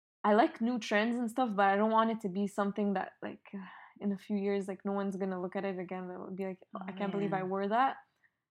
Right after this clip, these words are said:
Speaker 1: Uh, and it really depends on the event. Like, if, if I need to be professional, I'll, I'll put something, uh, professional. If I, I don't have, like, that style that, like,
Speaker 2: Stick
Speaker 1: that, that I
Speaker 2: to.
Speaker 1: stick to, that everyone knows, like, "Oh, that's, like, uh,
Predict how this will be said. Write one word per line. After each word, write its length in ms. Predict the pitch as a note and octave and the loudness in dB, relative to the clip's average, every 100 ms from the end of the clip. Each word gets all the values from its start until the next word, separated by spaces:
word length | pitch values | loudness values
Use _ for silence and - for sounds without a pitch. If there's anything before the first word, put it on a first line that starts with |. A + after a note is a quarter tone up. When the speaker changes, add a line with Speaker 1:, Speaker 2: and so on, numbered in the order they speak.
| _ _ _ _ | _ _ _ _
Speaker 1:
Uh, 440 | G#3 G3+ G3+ G3 G3 | -2 0 0 -2 -2
and 180 | G#3 G#3+ - | 0 0 0
it 180 | G3+ A3+ | 2 4
really 220 | B3 E4 | 6 4
depends 340 | A3 G#3+ A3 | 4 2 0
on 100 | G#3+ G3 | 0 0
the 100 | F#3+ | -2
event. 260 | F#3+ F#3+ G3 | -4 -4 -6
Like, 140 | F#3 | -6
if, 140 | G#3 | -6
if 220 | A#3 G3 G#3+ | -6 -2 0
I 80 | |
need 200 | G3+ G#3+ A3 | 0 0 -2
to 80 | |
be 140 | F#3+ G3+ | -2 -2
professional, 600 | G#3 G3+ G3 G3+ G3+ G3 | -4 -2 -4 -2 -4 0
I'll, 480 | F#3+ F#3+ F#3+ F#3+ F#3 - _ | 2 4 4 0 -4 -12 _
I'll 240 | - G3+ G3 - | -2 -2 -4 -8
put 180 | G3+ - | -8 -6
something, 380 | G3 G3 G3 G3 | -8 -6 -8 -8
uh, 260 | - - - _ | -10 -16 -20 _
professional. 880 | G3+ G3+ F#3 G3 F#3+ G3 G#3+ - A3 _ _ _ _ | -12 -10 -12 -10 -10 -8 -10 -12 -14 _ _ _ _
If 100 | G#3 | -2
I, 120 | G#3 - - - | -2 -2 -10 4
I 60 | G#3+ | 6
don't 100 | A#3 | 10
have, 140 | B3+ | 10
like, 160 | A3+ G3 | 10 6
that 220 | F#3 - | 2 2
style 640 | - - - G#3+ G#3 G3+ G3 | -12 -4 8 10 10 6 4
that, 200 | G3 G3 | 2 0
like, 180 | F#3+ - - - _ _ _ | -4 -8 -20 -20 _ _ _
Speaker 2:
Stick 340 | - - F#3 - | -18 -12 -12 0
Speaker 1:
that, 280 | F3+ F#3 G3 | 0 2 4
that 120 | G#3 | 4
I 60 | G3+ | 4
Speaker 2:
to. 20 | |
Speaker 1:
stick 360 | F#3 A3 G#3 - | 0 -2 -2 -2
to, 180 | G#3 | -2
that 220 | G3+ F#3+ - | 0 0 -2
everyone 340 | G3 G3+ G3 | -2 0 -2
knows, 160 | G3 F#3+ | -2 -4
like, 160 | F#3 - | -6 -6
"Oh, 180 | G#3+ G3 | -4 -4
that's, 320 | G#3 G#3 - | -6 -8 -12
like, 160 | G3 - - | -12 -10 -10
uh, 200 | G3 | -10